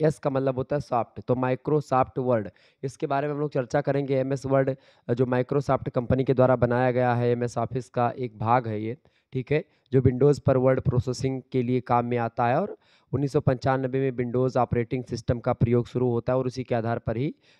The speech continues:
अ, डीओएस पर आधारित सॉफ्टवेयर का प्रचलन कम होने लगता है और, अ, डीओएस आधारित वर्ड प्रोसेसर ज-, मतलब कि प्रोसेसर जैसे कि वर्ड स्टार हो गया और भी वर्ड, अ, परफेक्ट हो गया, इसका स्थान अब आजकल आप देख रहे हैं एमएस वर्ड ने ले लिया है।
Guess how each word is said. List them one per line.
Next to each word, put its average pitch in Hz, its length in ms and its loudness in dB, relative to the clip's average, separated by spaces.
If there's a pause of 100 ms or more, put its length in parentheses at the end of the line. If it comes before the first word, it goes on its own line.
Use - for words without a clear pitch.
अ, 123 120 4 (360)
डीओएस 139 800 0 (160)
पर 135 100 4
आधारित 127 340 0
सॉफ्टवेयर 123 440 -4
का 127 100 -4
प्रचलन 120 400 -4
कम 120 160 -4
होने 120 220 -2
लगता 117 260 -4
है 135 80 4
और, 151 200 2 (380)
अ, 123 40 0
डीओएस 156 520 4
आधारित 139 400 2
वर्ड 139 260 4
प्रोसेसर 131 500 2
ज-, 123 60 -4
मतलब 127 320 -2
कि - 100 -8
प्रोसेसर 123 500 2
जैसे 123 260 -2
कि 123 220 -2
वर्ड 123 360 2
स्टार 123 360 2
हो 120 140 0
गया 117 280 0 (520)
और 127 220 6
भी 127 120 4
वर्ड, 127 260 2
अ, - 300 -6
परफेक्ट 127 480 0
हो 123 100 -2
गया, 120 140 -2
इसका 127 360 -2
स्थान 131 340 -2
अब - 300 -6
आजकल 127 440 0
आप 123 140 0
देख 120 220 -6
रहे 131 120 -2
हैं 127 80 -2
एमएस 123 260 -2
वर्ड 123 200 0
ने 117 180 -2
ले 107 120 0
लिया 104 260 2
है। 131 120 0